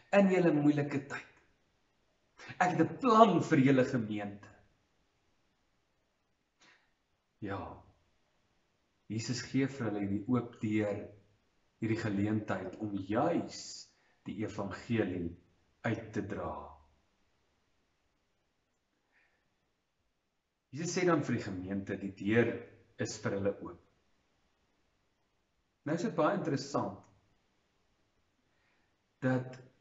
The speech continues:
Jesus eintlik dan vir hulle wil sê, die evangelie moet sonder inperking gedeel word, ten spyte daarvan dat die wêreld dit vir hulle moeilik maak.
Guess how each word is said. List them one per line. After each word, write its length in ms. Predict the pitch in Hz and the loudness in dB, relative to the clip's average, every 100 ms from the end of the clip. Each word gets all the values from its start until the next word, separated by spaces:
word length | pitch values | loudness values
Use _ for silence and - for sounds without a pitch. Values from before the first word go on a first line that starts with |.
| _ - | _ -4
Jesus 340 | 123 170 196 - | -2 0 -2 -2
eintlik 320 | 175 175 156 | 0 0 2
dan 160 | 143 139 | 2 2
vir 160 | 135 | 2
hulle 160 | 127 123 | 0 2
wil 100 | 123 | 0
sê, 300 | - - 143 104 | -4 0 0 0
die 140 | 101 143 | -2 -2
evangelie 960 | 147 139 123 - - 180 127 92 95 - _ _ _ - _ | -2 -2 -6 -8 -6 -2 -2 -2 -8 -10 _ _ _ -20 _
moet 240 | 120 110 - | -4 -4 -4
sonder 560 | - - 185 196 185 160 - | -10 -4 0 2 0 -2 -2
inperking 840 | 147 - - 110 101 - 92 87 87 113 _ _ _ _ _ _ _ - | -2 -4 -2 -2 -2 -6 -10 -10 -10 -14 _ _ _ _ _ _ _ -8
gedeel 460 | 101 110 117 147 - | -4 0 2 4 2
word, 320 | - - - _ _ _ _ _ _ _ _ _ _ _ _ | -4 -10 -16 _ _ _ _ _ _ _ _ _ _ _ _
ten 200 | - 120 | 0 0
spyte 720 | 113 - - - 143 139 - 110 | 0 -6 -10 -2 -2 0 -2 -2
daarvan 560 | 101 87 - 85 78 76 - - - _ _ | -2 -4 -10 -12 -12 -14 -18 -20 -20 _ _
dat 320 | 104 98 - - - - | -6 -6 -10 -18 -18 -4
die 160 | 113 98 | -4 -2
wêreld 500 | 98 104 113 113 98 | -2 -2 0 -2 -2
dit 160 | 98 - | -8 -8
vir 140 | 101 | -6
hulle 160 | 95 92 | -6 -8
moeilik 400 | 90 92 87 - 80 | -10 -10 -10 -10 -10
maak. 420 | 78 71 - | -10 -14 -20